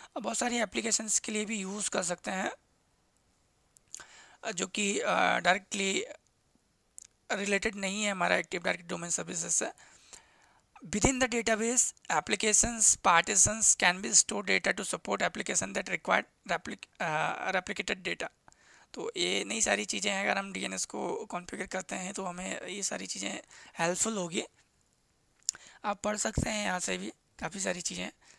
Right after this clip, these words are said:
अ, नेक्स्ट देखेंगे हम यहाँ पे ट्रस्ट रिलेशनशिप। तो ट्रस्ट रिलेशनशिप से ही पता चल रहा है ट्रस्ट क्या है और रिलेशनशिप क्या होता है, ठीक है। तो बेसिक चीज़ इसके बारे में है, extend concept of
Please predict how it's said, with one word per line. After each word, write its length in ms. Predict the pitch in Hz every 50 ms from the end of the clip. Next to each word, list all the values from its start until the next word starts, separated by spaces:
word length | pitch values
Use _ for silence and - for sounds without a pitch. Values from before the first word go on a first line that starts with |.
| _ _ _ _ _ _ _ - - - - _ _ _ _ _ _ _ _ _ _ _ _ - -
अ, 280 | - - - - -
नेक्स्ट 300 | - 247 226 - - -
देखेंगे 360 | - 285 - 269 254 254 254
हम 180 | 240 240 240 247
यहाँ 140 | 240 233 233
पे 460 | 208 _ - 240 233 240 240 240 233 - - - - - - - - - - - - - - _ _ _ _ _ _ _ _ _ _ _ _ _ _ _ _ - -
ट्रस्ट 320 | - - 262 240 - -
रिलेशनशिप। 680 | 233 226 208 196 190 185 - 180 175 170 - - 180 - _ _ _ _ _ _ - _ _ _ _ _ - - _ _ _ _ _ _ - - - - - - _ -
तो 160 | - - - - _
ट्रस्ट 300 | - - 165 - - -
रिलेशनशिप 600 | 247 - 120 233 226 - - 254 233 - 240 208
से 140 | - - 240
ही 80 | 233
पता 220 | 220 - 202 - 208
चल 140 | - 208
रहा 140 | 202 202 208
है 60 | 214
ट्रस्ट 520 | 202 - 214 220 196 - - _ _ - - -
क्या 140 | - 208 214
है 260 | 196 185 185 190 202
और 80 | 196 180
रिलेशनशिप 580 | 180 180 185 180 - 196 190 180 - 185 -
क्या 160 | - - 196
होता 240 | 190 185 180 - 180
है, 180 | 175 - 403 - _ - - - - - - - - - - _ _ _
ठीक 140 | - - -
है। 380 | 214 202 - - - - - - - _ _ -
तो 100 | - 175
बेसिक 320 | 170 190 202 - 233 202
चीज़ 160 | - 247 220
इसके 200 | 220 - - 233
बारे 180 | 220 208 208 214
में 140 | 214 214 208
है, 160 | 202 - -
extend 540 | - - 202 - - - - 254 262 254 240
concept 480 | - 233 208 208 202 - 226 226 - 254
of 80 | 233